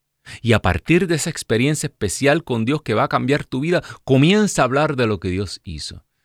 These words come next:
Y tú vas a ver algo increíble, algo, algo maravilloso. Cuando yo comencé hace muchos años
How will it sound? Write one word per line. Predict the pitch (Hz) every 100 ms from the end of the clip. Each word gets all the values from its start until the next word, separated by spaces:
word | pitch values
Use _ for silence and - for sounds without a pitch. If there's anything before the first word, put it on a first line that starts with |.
| _
Y | 101
tú | - 143
vas | 170
a | 135
ver | 143 147 -
algo | 143 156 143 151
increíble, | 127 123 107 - 107 110 123 117
algo, | 123 156 151 147 -
algo | 139 160
maravilloso. | 147 110 101 98 90 - - -
Cuando | - 135 127 120
yo | 117 131
comencé | 185 160 175
hace | 165
muchos | 151 165 160 135
años | 131 117